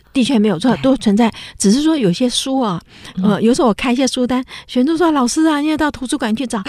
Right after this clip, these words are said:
Speaker 2: <laughs>
Speaker 1: 我说：“你就去找啊。”因为这，
Speaker 2: 嗯。
Speaker 1: 有些书真的是让你知道说，比方说你的祖父母那一代的人，他们是怎么想的。
Speaker 2: 嗯。
Speaker 1: 中国在那一代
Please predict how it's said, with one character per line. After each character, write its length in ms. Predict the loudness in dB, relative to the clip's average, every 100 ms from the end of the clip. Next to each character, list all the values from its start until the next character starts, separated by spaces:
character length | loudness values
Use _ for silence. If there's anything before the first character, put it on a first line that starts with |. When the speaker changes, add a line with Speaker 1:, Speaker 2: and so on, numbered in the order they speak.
| -8
Speaker 2:
<laughs> 60 | -4
Speaker 1:
我 60 | -2
说 120 | 2
：“你 60 | 2
就 80 | 2
去 140 | 2
找 260 | 2 -2 0
啊。” 220 | 0 -2 -4 -10 0
因 80 |
为 120 | 0 0
这， 140 | -4 -2
Speaker 2:
嗯。 40 |
Speaker 1:
有 100 | 2
些 160 | 2 0
书 160 | 0 0
真 160 | 0
的 100 | 0
是 220 | 0 -4 -6 -10 -4
让 160 | 0
你 80 | 0
知 120 | 0
道 160 | -2 -2
说， 220 | -4 -4 -6 -14 -2
比 80 | 0
方 80 | 0
说 100 | 2
你 160 | 2
的 100 | 2
祖 200 | 2 0
父 160 | 2 4
母 100 | 6
那 140 | 6 4
一 100 | 4
代 220 | 2 0
的 140 | 0
人， 260 | -2 -2 -6 -6
他 160 | -2
们 120 | 0
是 100 | 0
怎 160 | 0 0
么 80 | 0
想 280 | 0 -2 -4
的。 160 | -6 -10 -10 -4
Speaker 2:
嗯。 120 | -2
Speaker 1:
中 200 | 2 4
国 120 | 4
在 140 | 2 2
那 100 | 2
一 120 | 2
代 260 | 0 -2